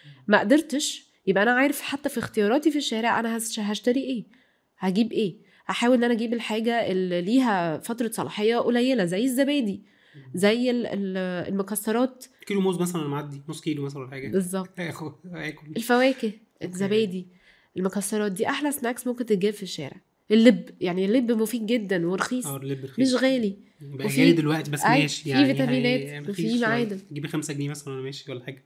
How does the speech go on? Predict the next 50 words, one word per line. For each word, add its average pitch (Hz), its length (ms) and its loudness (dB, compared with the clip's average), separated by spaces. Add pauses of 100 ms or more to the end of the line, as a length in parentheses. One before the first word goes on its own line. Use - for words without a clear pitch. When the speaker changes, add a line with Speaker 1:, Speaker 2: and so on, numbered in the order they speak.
Speaker 1:
وبس 190 440 0
Speaker 2:
ال- - 60 2
Speaker 1:
أهم 226 180 2
حاجة 226 160 -2
ما 220 80 0
يكونش 214 300 -6
مملح 196 440 -6
أو 180 300 -8 (200)
مسكر. - 380 -14
Speaker 2:
لا، - 140 -12
إيه 156 80 -10
ده؟ 143 120 -10
زي-، 135 200 -12
ينفع 147 220 -10
بال-، 135 600 -12
بلب 151 240 -6
من 143 120 -4
غير 147 100 -8
ملح؟ - 440 -10 (280)
<laughs> 320 360 0
Speaker 1:
عشان 254 180 2
أستفيد 226 440 -2
منه 349 240 2
وما 277 100 8
يرفعليش 233 640 -2
مستوى 196 340 -6
الأملاح 226 320 -10
في - 80 -6
الجسم. - 300 -10 (440)
Speaker 2:
آه. 139 100 -14
Speaker 1:
على 175 100 2
قد 220 240 2
ما 190 100 0
أقدر. - 200 -16 (260)
Speaker 2:
طيب 170 240 6
الجبن 165 400 2
والألبان، 147 680 0
أنا 135 400 -4
شايف 151 480 -10
السلطة 151 500 -6
الحمد 147 320 -6
لله. 139 100 -4
Speaker 1:
السلطة 302 560 4
ال-، 196 320 0
الجميلة 196 540 -2
اللي 202 120 0
أنت 214 200 -6
جايبها 214 720 -2
فيها 247 760 -4
عنصر 214 560 -2